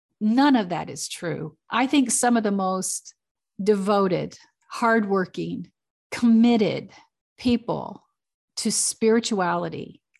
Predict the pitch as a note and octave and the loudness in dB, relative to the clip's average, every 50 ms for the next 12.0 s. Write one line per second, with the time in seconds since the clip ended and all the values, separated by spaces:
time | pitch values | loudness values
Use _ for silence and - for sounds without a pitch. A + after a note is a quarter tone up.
0 | _ _ - F#3+ F#3+ F3 D#3 D#3+ - - - - - - _ _ _ _ _ _ | _ _ -4 -2 0 0 0 -2 -6 -12 -18 -20 -20 -20 _ _ _ _ _ _
1 | _ - G3 G3+ G3 G3+ G3+ - - - - F#3+ F#3+ F#3+ - G#3+ G3+ - G3+ A3+ | _ -4 -2 0 0 0 -2 -4 -8 -10 -10 -12 -8 -4 -2 -2 -2 -2 0 0
2 | G#3+ G#3 G3+ G3 G3 - - _ _ _ - - _ - G3 F#3 A3 A3+ A3+ G3 | 2 2 2 0 -2 -4 -8 _ _ _ -20 -20 _ -6 -2 0 2 2 2 0
3 | E3+ - - G#3+ A#3 B3+ A3+ G3 F3+ D#3+ D#3 F3 E3+ E3+ - G3+ G3+ G#3 G#3 - | -2 -4 0 2 4 4 4 4 2 0 -2 -4 -6 -6 -2 0 0 0 -2 -4
4 | G#3+ G3 F3+ F#3+ F#3+ F#3 - F3 - - - G3 F#3 - - - - - G#3+ F#3+ | -6 -6 -4 -6 -8 -8 -10 -16 -14 -10 -8 -8 -8 -8 -8 -10 -8 -4 -2 -2
5 | F#3 F3+ E3+ E3 D#3+ - - - - E3+ E3+ E3+ D#3 D3+ D3+ B2+ - - _ _ | -2 -2 -4 -4 -4 -6 -8 -8 -8 -8 -6 -4 -4 -4 -6 -8 -10 -14 _ _
6 | _ _ _ - F#3 G3 G3+ G#3+ G#3+ G3 - G#3 G#3 G#3 - - G#3 G#3 - A3+ | _ _ _ -4 0 0 2 2 2 2 2 2 0 0 -2 -4 -6 -4 -4 -4
7 | G#3+ G#3+ G#3+ G#3+ F#3 F#3 - - - G3+ G3 F#3 F#3 - - - E3+ - F#3 G3+ | -4 -2 -2 -2 -4 -4 -6 -10 -8 -6 -6 -6 -6 -8 -12 -16 -14 -6 0 2
8 | G#3+ G#3+ G#3+ G#3+ G#3 G#3 G#3 - - G#3 G3 F#3 F3+ F3 - - F3 E3+ D#3+ - | 2 2 2 2 0 0 -2 -2 -4 -2 -2 -2 -4 -6 -8 -8 -8 -8 -8 -6
9 | E3+ F3 E3 - - - - B3 B3 - G#3+ F#3+ F3 - - _ _ _ _ _ | -6 -8 -8 -8 -8 -4 -4 -4 -2 0 0 0 0 -2 -6 _ _ _ _ _
10 | _ - A#3 A#3 A#3+ A#3 A#3 A3+ - - G#3 D4+ - F3+ - F3+ F3 E3+ - - | _ 0 2 4 4 4 2 0 -2 -2 -4 -6 -6 -6 -6 -4 -4 -6 -6 -6
11 | - G3 F#3+ F#3 - - F#3 F3 E3 E3 F3 F3 E3+ D#3+ D#3+ D#3 D3+ - - | -6 -4 -4 -4 -6 -6 -6 -4 -2 -2 -2 -4 -6 -6 -8 -8 -10 -12 -16